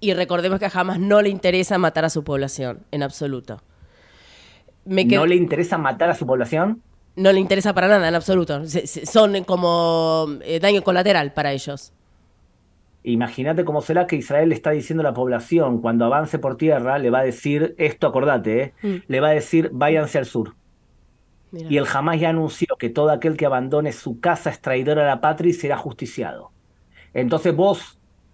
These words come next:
Speaker 2: como aviación israelí, desarrollás algo llamado golpe en el techo, que es una bomba que cae en tu techo y no explota. Pero te avisa que ese es un objetivo militar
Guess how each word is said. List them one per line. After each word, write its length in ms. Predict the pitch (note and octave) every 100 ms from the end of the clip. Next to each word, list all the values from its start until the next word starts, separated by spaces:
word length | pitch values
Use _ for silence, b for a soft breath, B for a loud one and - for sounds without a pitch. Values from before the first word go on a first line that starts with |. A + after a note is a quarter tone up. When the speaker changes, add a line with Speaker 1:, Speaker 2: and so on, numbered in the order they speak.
| _ -
Speaker 2:
como 220 | C#3+ C#3+
aviación 440 | D3+ C#3 - F3+
israelí, 580 | F3 F3 D#3 D3 A#2 - -
desarrollás 680 | - - C#3 D3+ F3+ - -
algo 260 | F3+ F#3+ F#3
llamado 380 | D#3 D#3 E3 D#3
golpe 260 | E3+ E3+
en 80 | D#3
el 80 | C3+
techo, 340 | B2+ A2+ - A2
que 80 |
es 100 | D3
una 120 | E3 D3
bomba 380 | F3+ E3 D#3+
que 100 | D#3 -
cae 140 | D#3+
en 80 | D#3
tu 120 | D#3
techo 360 | F#3+ F3+ F#3+ -
y 80 | D3
no 80 |
explota. 460 | - C#3 A2+ - - _ _ _ _ _ _
Pero 240 | D#3 D#3 -
te 100 | D3+
avisa 640 | C#3+ F#3 - F3+ F3 F3 _ _ _ _
que 280 | D3+ D3+ F3
ese 200 | F3 F#3
es 100 | F3+
un 80 | E3
objetivo 460 | C#3 C#3 C#3+ E3
militar 560 | D#3 D3 C#3+ E3 E3+